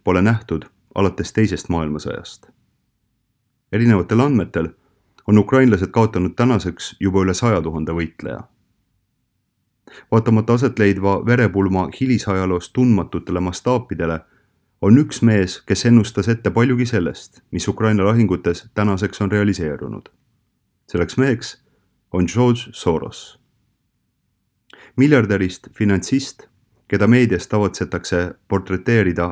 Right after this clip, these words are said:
filantroobist humanistina, propageeris oma tuhande üheksasaja üheksakümne kolmanda aasta tekstis Uue maailmakorra suunas, nato tulevik, makiavellistlikku geopoliitilist strateegiat.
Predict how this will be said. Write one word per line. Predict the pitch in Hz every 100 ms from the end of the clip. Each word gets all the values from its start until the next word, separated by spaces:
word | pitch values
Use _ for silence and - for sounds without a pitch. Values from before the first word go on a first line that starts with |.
| - -
filantroobist | 123 101 - 92 90 82 87 85 - - -
humanistina, | 101 95 131 - 101 87 82 - - - - - -
propageeris | 92 113 123 135 104 101
oma | 95 92 -
tuhande | 104 98
üheksasaja | 123 120 - 101 113
üheksakümne | 113 - 90 90
kolmanda | 110 117 95 87
aasta | 87 87
tekstis | 82 131 - 87 - - _ _ -
Uue | 113 120 101
maailmakorra | 92 104 95 85 82 85 82
suunas, | 131 139 98 82 - _ _ _ 98
nato | 107 107 87
tulevik, | 82 127 95 82 - - _ _ _ _ _ _ -
makiavellistlikku | 107 110 107 101 113 143 - 87 -
geopoliitilist | 85 113 90 92 95 107 110 -
strateegiat. | - 101 - 76 73 - - -